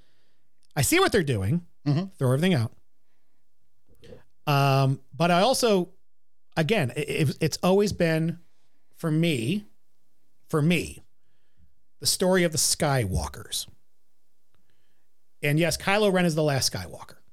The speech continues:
Speaker 2: Mm-hmm.
Speaker 1: But they'll never give him the moniker.
Speaker 2: Right.
Speaker 1: Okay, so why is Rey here? Well, Rey is here because the Force is a course correction. It's a spirit that course corrects. It's why when,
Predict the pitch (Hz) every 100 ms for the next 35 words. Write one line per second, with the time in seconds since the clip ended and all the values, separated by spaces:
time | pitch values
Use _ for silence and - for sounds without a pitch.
0 | 131 127 139 - - - - - - -
1 | - - - 143 156 135 139 151 156 160
2 | 143 143 135 117 87 82 - - - -
3 | - - 175 135 - - - - - -
4 | - - - - - - - - - -
5 | - 123 139 98 82 - - - 147 104
6 | 131 - - - - - - - - -
7 | 113 135 143 151 135 135 123 107 101 -
8 | - - - - - - - 90 120 180
9 | 202 190 160 156 139 123 - 311 311 247
10 | 196 - 214 240 - 110 - - - -
11 | - - 156 - 165 - 113 - - -
12 | - 170 - - 135 135 127 - - -
13 | - 135 127 123